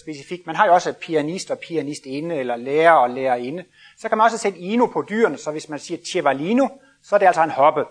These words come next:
Og siger man, øh, hundino, så er det en tæve. Og her kunne jeg også godt tænke mig at gøre sådan et, et, et lille, en lille prøve. Nu har I fået, øhm,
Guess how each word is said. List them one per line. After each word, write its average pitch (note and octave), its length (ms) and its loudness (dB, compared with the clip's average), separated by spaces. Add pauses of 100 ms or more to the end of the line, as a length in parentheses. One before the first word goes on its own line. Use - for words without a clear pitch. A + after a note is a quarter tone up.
(420)
Og B2+ 100 -14
siger D#3+ 260 -6
man, C#3 340 -6
øh, B2 460 -6 (1040)
hundino, G3 720 2
så F3+ 100 0
er E3+ 40 6
det D#3+ 100 -2
en D3 120 -4
tæve. C#3+ 420 -2 (1000)
Og - 60 -4
her F#3+ 120 6
kunne F#3 120 2
jeg F#3+ 40 8
også G3 120 2
godt F#3+ 140 4
tænke G#3+ 180 -4
mig F3+ 80 4
at D3+ 60 2
gøre F#3 140 4
sådan F#3 220 -2
et, D3 140 -12
et, D3+ 240 -12
et D#3 200 -16
lille, D3 500 -4 (480)
en D3+ 160 -12
lille D3 180 -8
prøve. F#3 460 2 (300)
Nu F#3+ 100 -6
har G3 80 4
I G#3 120 4
fået, F#3+ 360 4
øhm, C#3 420 2